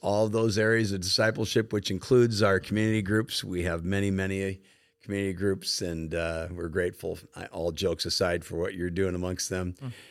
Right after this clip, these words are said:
Speaker 1: Abe, of course, you being the administrative slash executive guy around here. So to your question, it was, uh, tethered to the truth, and it's been a metaphor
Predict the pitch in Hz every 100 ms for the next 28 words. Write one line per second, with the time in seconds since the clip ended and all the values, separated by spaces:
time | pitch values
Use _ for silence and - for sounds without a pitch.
0 | _ - 98 98 95 - 98 92 - 92
1 | 87 92 90 87 87 85 80 92 92 -
2 | 92 87 - 92 87 87 - 85 80 95
3 | 92 92 90 82 90 85 85 85 85 85
4 | 80 85 85 - 92 85 78 - - -
5 | - - 175 - 165 175 - 139 127 120
6 | 120 - 120 110 - 156 151 139 127 -
7 | - 135 110 - - 185 123 120 113 107
8 | 113 - 131 120 113 131 139 - 113 110
9 | 107